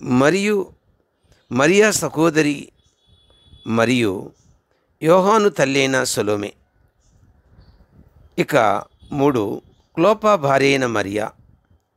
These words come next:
ఇక నాలుగు మగ్ధలేనే మరియా. దేవుని బిడ్డలారా, ఇరవై ఆరో వచనం యొక్క వివరణ గమనిస్తే, తాను ఎంతో వేదనను అనుభవిస్తున్నప్పటికీ ప్రభు ఇతరుల పట్ల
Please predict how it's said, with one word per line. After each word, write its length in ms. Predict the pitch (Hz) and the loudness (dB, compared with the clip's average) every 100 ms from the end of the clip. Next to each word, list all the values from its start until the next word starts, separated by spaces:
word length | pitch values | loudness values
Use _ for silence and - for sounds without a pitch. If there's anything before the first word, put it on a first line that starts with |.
| _ _ | _ _
ఇక 180 | 131 - | -10 -2
నాలుగు 800 | 107 101 104 110 117 98 92 117 - _ _ _ | 0 0 0 0 0 -4 -8 -10 -16 _ _ _
మగ్ధలేనే 840 | 107 113 101 123 123 131 139 190 226 _ 107 | -4 -4 -4 -2 0 2 0 -4 -10 _ -4
మరియా. 400 | 101 90 90 - _ _ _ _ - _ _ _ | -4 -2 -6 -8 _ _ _ _ -20 _ _ _
దేవుని 180 | 151 135 | 0 0
బిడ్డలారా, 420 | 120 101 101 143 - _ _ _ _ _ _ 160 | 0 0 0 -2 -8 _ _ _ _ _ _ -2
ఇరవై 240 | 202 247 | 0 2
ఆరో 280 | 190 156 147 | 2 2 2
వచనం 260 | 127 135 | -2 -4
యొక్క 240 | 127 113 - | -6 -4 -4
వివరణ 400 | 110 104 113 104 | -4 -2 -2 -2
గమనిస్తే, 720 | 98 92 101 - 139 101 92 - _ _ _ _ _ _ _ _ _ | -6 -6 -8 -6 -2 -2 -4 -12 _ _ _ _ _ _ _ _ _
తాను 240 | 180 196 220 | 0 2 2
ఎంతో 560 | 151 131 156 190 190 202 | 2 -2 -4 -6 -4 -6
వేదనను 520 | 113 123 135 147 135 147 | 0 0 2 2 0 -2
అనుభవిస్తున్నప్పటికీ 1300 | 113 117 117 117 - 120 117 104 117 117 - 202 101 _ _ _ _ _ _ - - | -2 0 0 -2 -4 -6 -6 -6 -6 -10 -6 -8 -8 _ _ _ _ _ _ -8 -2
ప్రభు 300 | 165 202 233 | 0 0 -2
ఇతరుల 340 | 143 165 180 | -2 0 -2
పట్ల 560 | 180 151 - 143 135 | 0 -4 -2 0 0